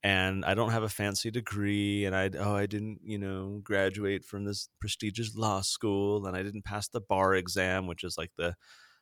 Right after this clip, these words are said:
the test you need to take if you wanna be a lawyer. And I didn't do any of that. And yet I'm still able to hold my own and, and work with these people. And yet sometimes those thoughts creep in. I'm like, "Am I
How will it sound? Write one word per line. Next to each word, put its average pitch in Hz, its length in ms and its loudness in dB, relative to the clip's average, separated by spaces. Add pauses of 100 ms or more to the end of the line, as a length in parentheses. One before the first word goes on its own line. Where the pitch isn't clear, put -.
(160)
the 85 400 0
test - 380 -4
you 92 100 -6
need 85 180 -4
to 85 60 -12
take 85 280 -4
if - 140 -14
you 85 80 -10
wanna 82 160 -6
be 87 100 -6
a 82 60 -4
lawyer. 78 320 -4 (680)
And 98 200 0
I 117 80 6
didn't 170 160 4
do 175 80 2
any 208 120 0
of 98 60 2
that. 64 280 0
And 104 140 -4
yet 101 200 2
I'm 95 120 -2
still 120 520 4
able 107 320 4
to 95 340 -2
hold 107 340 2
my 101 240 2
own 101 280 2
and, 87 200 -2
and 87 220 -4
work 127 180 -2
with 139 80 -4
these 147 120 -4
people. 92 240 -2
And 101 200 -2
yet 123 180 0
sometimes 131 480 0
those 98 180 0
thoughts 101 260 0
creep - 240 -4
in. 117 100 2
I'm 98 120 -2
like, 87 180 2 (560)
"Am 95 160 0
I 269 520 0